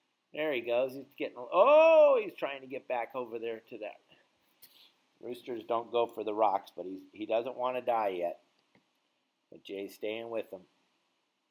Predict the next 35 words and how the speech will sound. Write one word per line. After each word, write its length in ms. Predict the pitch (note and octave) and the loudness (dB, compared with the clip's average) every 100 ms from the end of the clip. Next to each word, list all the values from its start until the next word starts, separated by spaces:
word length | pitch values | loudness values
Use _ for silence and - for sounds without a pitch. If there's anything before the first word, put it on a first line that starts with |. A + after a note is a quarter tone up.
| _ _ _ _ _ _ _ _ _ - | _ _ _ _ _ _ _ _ _ -16
There 100 | G#2+ | -12
you 120 | A2+ | -6
go, 120 | G2+ | -6
Jason. 400 | G2 G#2 G#2 B2+ | -4 -8 -8 -10
This 160 | C3+ G#2+ | -12 -12
is, 200 | G2 - - | -18 -18 -8
ends 220 | D#3 E3+ | -4 0
up 160 | E3+ D#3 | 0 0
being 240 | F3 D3 | -2 -2
Jason's, 500 | C#3+ F#3 F#3+ D#3 - C3 | -2 -2 -4 -10 -8 0
I 120 | D3+ | 2
didn't 160 | F3+ E3+ | 2 -6
even 180 | D3+ | -6
know 220 | D#3+ F#3+ D3+ | -4 -2 -2
it. 100 | D3 | -6
This 100 | F3 | -8
is 160 | D#3 | -12
his 160 | B2+ A2 - | -12 -16 -4
first 240 | E3+ E3+ - | -4 -4 0
ever 260 | D#3 E3+ D#3+ | 2 2 0
rooster 420 | C3 D3+ D3+ B2+ | -4 -6 -6 -12
fish, 360 | - G2 F2+ - - | -14 -12 -12 -14 -14
so 220 | F2+ - _ _ _ _ - | -14 -14 _ _ _ _ -4
big 380 | E3 F3+ D#3+ A#2+ | 0 0 -2 -4
day. 420 | C#3 C#3+ C3 C3 - - | 0 0 0 -6 -16 -18
<laughs> 160 | - | -12
Jason's 440 | - F3+ C#3+ D3+ B2+ | -6 -6 -8 -12 -12
been 220 | C#3 B2+ | -12 -10
fishing 420 | - B2+ C#3+ B2+ B2 _ _ _ _ _ _ _ _ - | -10 -10 -10 -16 -20 _ _ _ _ _ _ _ _ -14
since 220 | C#3 - | -14 -8
he 100 | C#3 | -8
was 160 | B2+ A#2+ | -6 -6
a 60 | |
little 260 | B2+ C#3 C3 | -6 -6 -6
kid, 600 | - F#3+ F#3+ E3 D#3 | -4 0 4 6 6